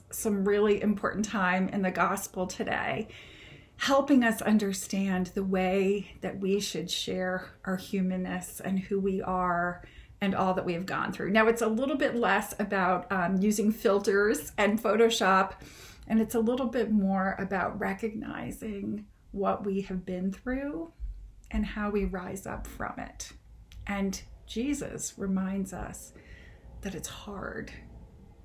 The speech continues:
Rising up can be hard. So what is it that makes it hard for us to be human, to share our humanness, to share our mess ups,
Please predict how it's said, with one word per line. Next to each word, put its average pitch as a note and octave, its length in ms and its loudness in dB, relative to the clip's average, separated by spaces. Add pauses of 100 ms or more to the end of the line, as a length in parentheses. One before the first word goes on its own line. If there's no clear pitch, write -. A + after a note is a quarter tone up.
(200)
Rising G#3+ 440 -2
up D#3 260 -8 (540)
can F#3 140 -6
be F3+ 100 -4
hard. - 440 -16 (1500)
So E4 160 2
what F4+ 180 6
is A4+ 180 8
it C#4+ 120 2
that A#3+ 160 4
makes A3 400 4
it - 340 2 (180)
hard G3 440 4
for - 280 -4
us - 500 -4 (420)
to G#3 760 4 (840)
be B3+ 180 8
human, G3 720 2
to A#3 400 2
share B3 500 2
our G#3 120 2
humanness, F#3 640 0 (360)
to A#3+ 120 0
share C4+ 240 2
our A#3 140 4
mess F#3+ 520 0
ups, - 440 -10